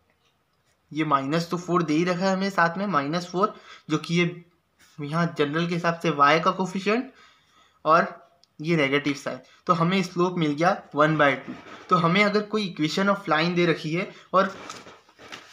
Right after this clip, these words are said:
हमें अगर उसका slope निकालना है तो हमारा, हमारे पास ये formula है। ये, ये जो slope है ये हम किसी दो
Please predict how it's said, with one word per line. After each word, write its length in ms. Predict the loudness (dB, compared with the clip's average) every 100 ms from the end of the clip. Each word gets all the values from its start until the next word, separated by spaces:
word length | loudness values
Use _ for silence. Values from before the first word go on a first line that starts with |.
| -20 -20 _ _
हमें 320 | 0 2 4 4
अगर 280 | 4 2 0 -18 -20 -12
उसका 280 | -8 4 4 4 -2 -16 _ _
slope 440 | -14 0 2 4 2
निकालना 400 | 2 4 2 0
है 200 | -6 -10 -14 -4
तो 60 | -4
हमारा, 560 | -2 2 4 4 0 -4
हमारे 320 | 0 2 4
पास 320 | 4 2 2 -2
ये 180 | -2 2
formula 480 | 4 2 2 -4 -6
है। 140 | -10 _ _ _ _ _ _ -20 -20 -4
ये, 340 | 2 2 2 -4 -16 -18
ये 300 | -4 0 2
जो 160 | 0
slope 380 | 0 2 2 4
है 100 | 2 0 -8 -4
ये 120 | 0
हम 200 | 4 2 0
किसी 200 | -6 -4 -2
दो 200 | 2